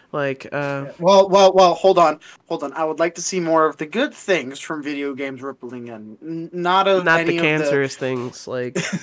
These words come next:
Speaker 2: <laughs> like, uh,
Speaker 1: Call of Duty
Speaker 2: war
Speaker 1: communities.
Speaker 2: and, uh,
Speaker 1: <laughs>
Speaker 2: an apocalypse and demons. Uh, yeah, so.
Speaker 1: Yeah.
Speaker 2: Monsters coming out of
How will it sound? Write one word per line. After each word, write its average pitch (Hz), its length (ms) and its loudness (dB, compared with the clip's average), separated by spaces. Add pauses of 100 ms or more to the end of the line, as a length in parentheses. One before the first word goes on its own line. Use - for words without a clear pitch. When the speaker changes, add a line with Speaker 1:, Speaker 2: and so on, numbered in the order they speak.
(320)
Speaker 2:
<laughs> - 580 -10
like, 151 260 -4
uh, 151 380 0 (160)
Speaker 1:
Call 147 220 0
of 143 80 -4
Duty 151 200 0
Speaker 2:
war 185 200 8
Speaker 1:
communities. 131 480 -2 (240)
Speaker 2:
and, 156 320 0
uh, 151 420 2
Speaker 1:
<laughs> - 40 2
Speaker 2:
an 156 120 0
apocalypse 151 960 0
and 139 440 -8 (160)
demons. 151 800 -6 (120)
Uh, 135 400 -4 (180)
yeah, 143 360 -6 (160)
so. 127 380 -12 (300)
Speaker 1:
Yeah. 123 260 -14 (1080)
Speaker 2:
Monsters 151 600 -8
coming 147 340 -10
out 143 180 -4
of 135 280 -16